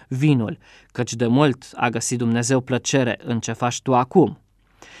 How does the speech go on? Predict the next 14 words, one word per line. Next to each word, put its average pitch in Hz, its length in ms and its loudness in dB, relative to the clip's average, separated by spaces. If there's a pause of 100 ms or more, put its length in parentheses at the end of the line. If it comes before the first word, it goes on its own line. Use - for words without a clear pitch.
(120)
Aceasta 226 360 -2
este 208 160 -2
o 160 60 4
descriere 139 760 0
a 135 140 0
căutării 143 680 2
autorului 113 960 -4
a 131 120 2
acelor 139 480 2
lucruri 127 500 0 (280)
ce - 160 0
reprezintă 131 580 0
semnificația 123 920 -2
vieții. 135 560 0